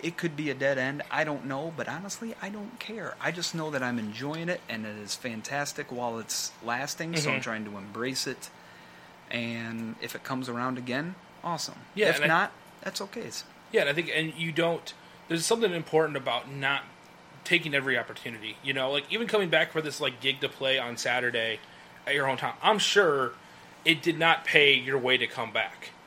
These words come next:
Speaker 2: you know? And I'm not, and I'm sure it was not like, "Oh my gosh, this is, like, you know, the big gig of the year."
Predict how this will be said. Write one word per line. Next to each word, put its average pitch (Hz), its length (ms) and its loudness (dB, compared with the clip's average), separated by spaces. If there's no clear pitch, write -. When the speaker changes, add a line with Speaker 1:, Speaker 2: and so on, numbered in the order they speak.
Speaker 2:
you 147 100 -2
know? 127 300 2
And 170 80 10
I'm 180 100 10
not, 190 240 6
and 180 120 4
I'm 175 80 4
sure 208 280 8
it 160 80 8
was 151 160 2
not 156 240 6
like, 143 200 2
"Oh 175 120 2
my 156 120 0
gosh, 151 280 6
this 151 180 -4
is, 139 140 -8
like, 131 220 -2
you 139 60 -6
know, 127 100 -6
the 123 80 -10
big 131 240 -4
gig 135 200 0
of 123 80 0
the 117 80 -8
year." 135 460 0